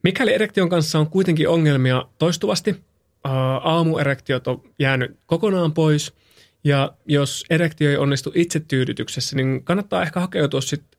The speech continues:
lääkärin vastaanotolle. Sekin on ok. On kuitenkin, jätkät, hyvä muistaa, että kolmella miehellä neljästä niin yhdyntä epäonnistuu erektiovaikeuksien vuoksi joka viidennellä yrityskerralla.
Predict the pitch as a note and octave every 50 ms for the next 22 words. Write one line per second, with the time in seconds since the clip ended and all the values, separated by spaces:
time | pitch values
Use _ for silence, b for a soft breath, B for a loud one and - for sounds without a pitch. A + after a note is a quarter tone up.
0 | _ - D3+ D3+ D3+ C#3 - B2 B2 A#2+ B2 C3 B2+ B2+ - - C3 B2 - -
1 | - - - - - - - - _ _ _ _ _ _ _ _ - - G3+ G3
2 | - E3+ C#3+ B2 - C#3+ C3 A#2+ A#2 A#2 - - A#2+ - - - - _ _ _
3 | _ _ _ _ _ _ _ b b b b b b b b b b b b b
4 | b b - E3+ F3+ G3 G3 F#3+ F3+ F#3 G#3 F3+ - - _ _ _ - F3 E3+
5 | G3+ G3 G3+ - D#3+ F#3+ G3+ G3+ F#3 F#3 G3+ G3 E3+ - - D#3 C#3+ C3+ B2+ C#3
6 | - _ - D3+ D3 - - _ _ _ _ - G3 G#3 G#3 F#3 E3 D#3 D#3+ E3+
7 | D#3+ D3+ C#3+ C#3+ C3+ C#3 D#3 E3+ D#3+ D3 C3 B2 - - - D3 - - _ _
8 | _ - E3 - - F3 E3+ E3 D3+ C3+ C3 C#3+ - D3+ D#3 C#3+ C3+ C3+ C3 B2
9 | B2 B2 B2 - - - C3+ B2 B2 A#2+ - - _ _ _ E3 E3 E3 D#3+ C#3+
10 | - - - - A#1+ B2 - B2+ B2 - - A#2+ - - - C#3 B2+ C3+ C#3+ C#3+
11 | C#3+ C3 B2 - - - - - - D#3+ F3 G3 G3 - D#3 C3+ C3+ D#3 D3+ C#3
12 | C3 B2 A#2+ A#2+ A2+ A#2 A#2+ - D3 C3+ C3+ B2+ A#2+ - A#2 - - - C3 B2+
13 | - - A#2 - D#2 - -